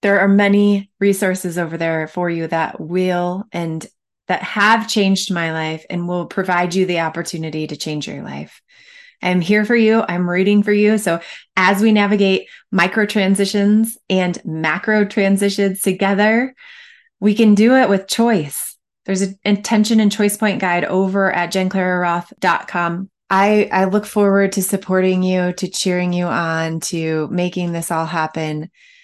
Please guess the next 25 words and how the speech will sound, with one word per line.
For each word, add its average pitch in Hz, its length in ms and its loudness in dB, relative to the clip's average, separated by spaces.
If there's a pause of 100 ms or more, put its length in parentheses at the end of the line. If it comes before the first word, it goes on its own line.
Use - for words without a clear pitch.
(200)
as 175 400 0
we 165 460 -2
choose 156 800 -2
and 160 140 -6
consciously 170 520 -6
choose 160 240 -6
together. 147 500 -4
And 185 220 0
the 170 340 -2
Gift 208 320 -2
of 190 160 -4
Clarity 196 400 0
guide 160 600 -2
is 180 180 -2
the 175 80 -6
first 196 320 -4
thing 190 160 -2
on 160 160 -2
there. 156 320 -4
Untangled 196 680 0
Course 190 380 -2
is 170 140 -6
the 175 80 -4
next 170 300 -6
thing. 151 260 -4